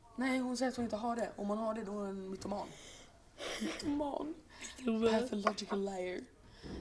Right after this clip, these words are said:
Speaker 1: Eh, även vår mösspåtagning,
Speaker 2: Ja.
Speaker 1: som var nu i fredags. Vi spelar alltså in nu på, i tisdag.
Speaker 2: Ja, det är
Speaker 1: Tisdag
Speaker 2: tisdag.
Speaker 1: trettionde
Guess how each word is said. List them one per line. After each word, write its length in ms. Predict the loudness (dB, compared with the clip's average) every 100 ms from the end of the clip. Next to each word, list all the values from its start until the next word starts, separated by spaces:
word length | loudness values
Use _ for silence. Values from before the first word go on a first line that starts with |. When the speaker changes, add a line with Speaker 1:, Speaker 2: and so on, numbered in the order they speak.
| 8
Speaker 1:
Eh, 360 | 12 12 12 12 12
även 260 | 12 12 10
vår 120 | 8
mösspåtagning, 720 | 8 6 4 8 8 8 6
Speaker 2:
Ja. 200 | 8 8 6
Speaker 1:
som 200 | 10 12
var 160 | 12
nu 180 | 12 10
i 60 | 8
fredags. 580 | 8 8 10 8 6
Vi 80 | 0
spelar 260 | 0 2 2
alltså 200 | 2 0
in 340 | 0 -2 -4 -10 -14 -8
nu 240 | -4 -2 -4 -10 -18 -4
på, 160 | -2 -2 -10 -4
i 80 | -4
tisdag. 440 | -2 -4 0 -2 -2 2
Speaker 2:
Ja, 60 |
det 60 | 4
är 40 |
Speaker 1:
Tisdag 200 | 6 4
Speaker 2:
tisdag. 320 | 4 -2 -4 -6 -10 -16 -16 -6
Speaker 1:
trettionde 580 | -6 -4 -4 -2 -2